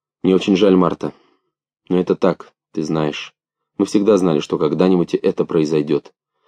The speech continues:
Слава богу, что всё случилось, когда я здесь. Сколько времени тебе нужно, чтобы собраться?» «Очень мало, Джонни. Ты, ты прав, я всегда,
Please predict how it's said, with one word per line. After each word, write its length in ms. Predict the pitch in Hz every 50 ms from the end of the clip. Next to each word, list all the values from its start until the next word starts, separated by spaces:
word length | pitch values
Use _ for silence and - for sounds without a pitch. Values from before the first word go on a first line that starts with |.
| _ _ _
Слава 260 | - - - 104 95 90
богу, 220 | 87 98 98 92
что 180 | 92 - - 87
всё 160 | - - 87
случилось, 480 | - - 87 - - 87 87 87 -
когда 240 | - - 80 78 82
я 100 | 80 78
здесь. 380 | 76 76 85 85 78 - - - _ _ _ _ _ _ _ _ _ _ _ _ _ _
Сколько 320 | - - - 113 98 -
времени 280 | 98 95 95 92 87 82
тебе 200 | - - 82 82
нужно, 260 | 87 95 90 98 90
чтобы 220 | - - - 82
собраться?» 540 | 82 - 87 80 80 78 73 - - - 69 _ _ _ _ _ _ _ _ _ _ _ _ _ _ _ _ _ _ _ _ _ _ -
«Очень 220 | 92 90 - 104
мало, 220 | 104 107 101 98
Джонни. 380 | 92 90 95 92 82 76 69 - _ _ _ _ _
Ты, 300 | - - 110 110 107 - _ _ _ _ _ _ _ 107 104
ты 100 | - 113
прав, 320 | - - 117 113 98 - -
я 140 | 95 92 87
всегда, 420 | - - 92 95 104 113 104 98